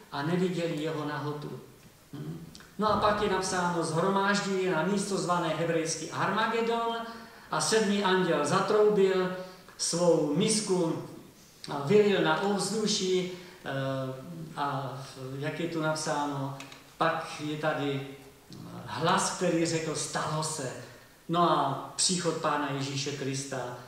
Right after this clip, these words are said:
je tady popsán. Veliký Babylon byl připomenut před Bohem a Bůh mu dal číši vína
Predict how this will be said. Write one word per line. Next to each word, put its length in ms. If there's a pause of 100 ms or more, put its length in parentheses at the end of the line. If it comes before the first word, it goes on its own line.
(140)
je 120
tady 280
popsán. 560
Veliký 460
Babylon 800 (440)
byl 260
připomenut 800
před 320
Bohem 440
a 120
Bůh 340
mu 200
dal 300
číši 560
vína 580